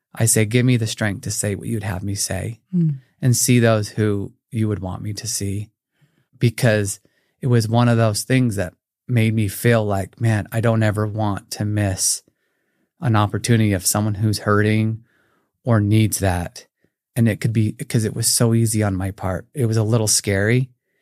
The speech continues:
Speaker 1: and a little uncomfortable. But, like, once I committed to it in my head to say, "Fine,
Speaker 2: Yeah.
Speaker 1: I will do this."
Speaker 2: Yes.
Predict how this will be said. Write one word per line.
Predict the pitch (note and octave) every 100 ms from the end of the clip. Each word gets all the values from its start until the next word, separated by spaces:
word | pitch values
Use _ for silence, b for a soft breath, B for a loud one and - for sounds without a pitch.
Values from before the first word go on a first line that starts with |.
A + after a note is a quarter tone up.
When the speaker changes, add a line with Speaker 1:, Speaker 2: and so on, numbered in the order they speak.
| _ _ -
Speaker 1:
and | A#2+
a | A2+
little | A2+ A2+
uncomfortable. | A2 G#2+ A2+ G#2 A2 A2+ G#2+ A#2 B2+ A#2+ _ _ _ _ _ _
But, | - G#2+
like, | A#2+ G2+ -
once | A2+ A2
I | A2
committed | - G#2 G2 A#2 A2+
to | A#2+
it | A#2
in | A2+
my | G2+
head | G2 G#2
to | -
say, | - F2+
"Fine, | - G#3+ G#3+
Speaker 2:
Yeah. | G2
Speaker 1:
I |
will | F#2+
do | F#2 G#2
this." | G#2+ A#2 - - _
Speaker 2:
Yes. | A3+ G3+ E3+ -